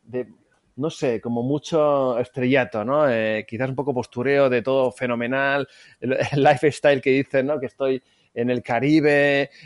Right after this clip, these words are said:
trabajando en el Caribe, en la vida que siempre he soñado, y, y todo es maravilloso y fantástico, y al final es, acaba siendo un poco, poco creíble, ¿no? O sea, no puede ser tan, tan increíble, maravilloso, todo éxitos, eh, soy millonario, pero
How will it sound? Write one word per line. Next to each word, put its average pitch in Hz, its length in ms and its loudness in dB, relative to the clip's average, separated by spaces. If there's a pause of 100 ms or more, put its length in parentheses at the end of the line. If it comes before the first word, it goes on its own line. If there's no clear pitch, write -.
trabajando 123 360 0
en 143 80 2
el 127 60 -2
Caribe, 139 720 2
en 123 260 -2
la 120 100 4
vida 135 220 4
que 123 80 -8
siempre 135 320 0
he 127 40 2
soñado, 139 720 2
y, 127 220 -2
y 135 100 -2
todo 156 300 6
es 139 140 2
maravilloso 143 680 2
y 127 220 0
fantástico, 143 680 -2 (520)
y 139 140 2
al 127 80 2
final 139 400 -2
es, 175 340 -2 (360)
acaba 131 280 2
siendo 185 200 -2
un - 20 -2
poco, 180 300 -2
poco 156 240 0
creíble, 123 420 0
¿no? 110 100 -4
O 117 40 -4
sea, 101 180 -2
no 110 180 -4
puede 156 140 2
ser 151 180 0 (380)
tan, 131 320 0
tan 139 380 -6 (180)
increíble, 139 500 0
maravilloso, 131 640 -2
todo 135 260 2
éxitos, 139 520 -2 (100)
eh, 127 140 -6
soy 139 160 -4
millonario, 139 560 2
pero 120 280 -2